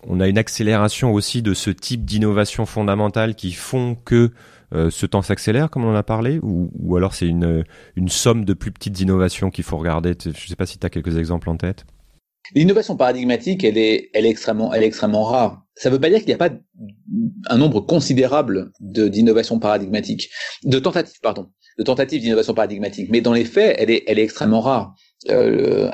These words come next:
Speaker 2: Internet.
Speaker 1: Paradigmatique, c'est-à-dire que ça change complètement un système et que ça influe, en fait, sur toutes les, toutes les sphères.
Speaker 2: Complètement. Un, un, un, un mode, euh,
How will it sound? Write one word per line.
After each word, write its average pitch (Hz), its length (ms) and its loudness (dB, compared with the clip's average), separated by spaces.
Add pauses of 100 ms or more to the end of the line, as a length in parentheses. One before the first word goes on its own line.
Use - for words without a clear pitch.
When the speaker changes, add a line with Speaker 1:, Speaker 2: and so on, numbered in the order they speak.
Speaker 2:
Internet. 135 580 2
Speaker 1:
Paradigmatique, 113 460 4
c'est-à-dire 107 240 4
que - 80 6
ça 95 160 6
change 113 260 4
complètement 117 840 4
un 98 80 4
système 90 440 0
et 78 80 2
que 80 120 0
ça 82 200 0
influe, 82 800 2
en 90 80 2
fait, 95 140 0
sur - 180 -4
toutes - 180 -6
les, 87 120 2
toutes - 260 -10
les 92 60 0
sphères. 80 300 -4 (520)
Speaker 2:
Complètement. 131 460 0
Un, 110 360 -2
un, 110 220 0
un, 113 240 -2
un 113 100 0
mode, 123 320 2
euh, 104 540 2